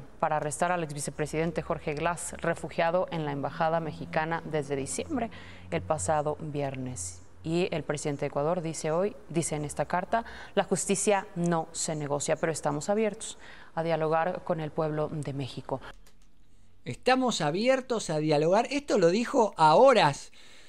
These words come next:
Speaker 2: de lo que había sucedido. Eh, yo no sé si lo han visto este video y esta carta la han escuchado, pero da para, obviamente, para debatir, da para dejar muchísimos comentarios, para charlar ahí abajo. Ah,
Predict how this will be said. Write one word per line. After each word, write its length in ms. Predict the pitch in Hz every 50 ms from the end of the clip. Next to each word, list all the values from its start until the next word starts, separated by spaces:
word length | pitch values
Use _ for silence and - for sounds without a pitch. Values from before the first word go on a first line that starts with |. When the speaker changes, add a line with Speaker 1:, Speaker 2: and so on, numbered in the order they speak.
| - - -
Speaker 2:
de 240 | 147 139 160 156 143
lo 140 | 143 147 135
que 80 | -
había 220 | 135 147 165 160 151
sucedido. 680 | - 143 - - 131 127 131 135 127 113 110 104 98 - - - - - - - -
Eh, 360 | 147 147 143 135 135 131 131 -
yo 120 | - 240
no 80 | 240 -
sé 140 | 220 220
si 100 | - -
lo 100 | 160 151
han 120 | 151 160 151
visto 340 | 170 185 - - 185 160 156
este 280 | 160 156 160 - 147
video 340 | 135 135 143 170 190 196 175
y 80 | 151 147
esta 200 | 139 - 147 -
carta 300 | - 151 165 160 151 135
la 80 | 135
han 100 | 139 151
escuchado, 640 | 139 - - 139 120 - - 160 175 196 208 214 208 - - - - - - -
pero 220 | 135 127 135 135 135
da 280 | 151 160 175 196 196
para, 420 | - 175 156 147 135 120 117 - -
obviamente, 680 | 151 160 165 170 151 139 139 147 151 165 165 156 160 139
para 220 | 135 123 120 117
debatir, 680 | 117 117 113 110 113 113 - 185 208 214 220 208 190 - 143 131
da 220 | 135 165 165 165
para 480 | 160 156 143 135 127 120 117 113 110 113
dejar 300 | 127 123 - 170 160 160
muchísimos 500 | 160 151 - - 190 - 165 160 135 -
comentarios, 500 | - 139 131 135 135 - 165 165 170 156
para 240 | - 143 131 127 123
charlar 340 | - 139 120 131 143 147 143
ahí 140 | 139 131
abajo. 480 | 123 123 151 180 180 - 202 190 185 175 - - - - - - - - - - 147
Ah, 360 | 143 139 135 131 127 127